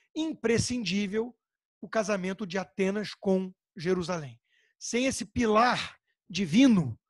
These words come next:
sem essa ideia de que existe o eterno, de que a vida nos foi dada e de que ela é sagrada,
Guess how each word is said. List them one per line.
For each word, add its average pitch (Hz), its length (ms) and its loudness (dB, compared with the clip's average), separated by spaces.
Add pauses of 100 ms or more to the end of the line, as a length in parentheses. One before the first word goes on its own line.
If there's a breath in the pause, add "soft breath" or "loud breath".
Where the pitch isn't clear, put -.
(440)
sem 220 260 -6
essa 226 220 -2
ideia 202 480 0
de 175 140 -8
que 196 340 -8 (420)
existe 196 380 -6
o 214 60 -2
eterno, 208 640 2 (300 soft breath)
de 175 100 -18
que 202 100 -8
a 185 60 -4
vida 208 260 -4 (480 loud breath)
nos 196 200 -2
foi 214 180 -2
dada 190 600 0 (260 loud breath)
e 202 60 -10
de 160 100 -14
que - 80 -8
ela 214 100 -4
é - 20 -4
sagrada, 202 840 4